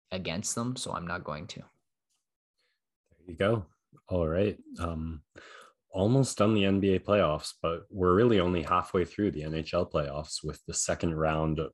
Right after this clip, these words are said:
Speaker 2: finally wrapping up tonight with the Canes Rangers game seven in progress. On the winner of that will go on to face the Tampa Bay Lightning, who have been resting for a full week now,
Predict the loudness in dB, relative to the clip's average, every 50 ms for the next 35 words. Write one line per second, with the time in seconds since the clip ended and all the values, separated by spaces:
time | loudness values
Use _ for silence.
0 | _ -20 -20 -20 -20 -8 -4 0 0 2 2 0 0 -2 -2 -4 -4 -4 -4 -6
1 | -6 -8 -8 -10 -8 -6 -6 -8 -8 -12 -16 -14 -12 -10 -8 -6 -4 -4 -4 -6
2 | -8 -12 _ -20 -20 -20 -20 -20 -20 _ -8 -8 -8 -6 -6 -8 -8 -8 -6 -4
3 | -2 0 0 0 -2 -2 -2 -4 -2 -2 -2 -2 -2 0 0 0 0 -2 -4 -4
4 | -4 -2 -2 -2 -2 -2 -2 0 0 0 0 -2 -4 -6 -6 -10 -12 -14 -16 -16
5 | -8 -2 0 0 0 0 0 0 0 0 -2 -2 -4 -8 -8 -10 -12 -16 -20 -20
6 | -20 -20 -20 _ _ -4 -2 -2 -2 -4 -8 _ -16 -6 -2 0 0 2 2 2
7 | 0 2 0 0 0 0 0 0 0 0 0 -2 -4 -4 -4 -4 -4 -2 -2 -2
8 | -2 -2 -4 -4 -6 -6 -8 -8 -6 -8 -10 -10 -10 -10 -10 -8 -8 -8 -8 -6
9 | -6 -6 -2 -2 0 0 0 -2 -2 -2 0 0 -2 -4 -6 -6 -4 -4 -4 -4
10 | -4 -4 -6 -6 -4 -2 -4 -4 -4 -6 -8 -6 -6 -6 -6 -6 -8 -8 -8 -10
11 | -10 -14 -20 -8 -2 0 2 2 2 0 -2 -4 -6 -8 -10 -10 -8 -6 -6 -6
12 | -6 -6 -8 -10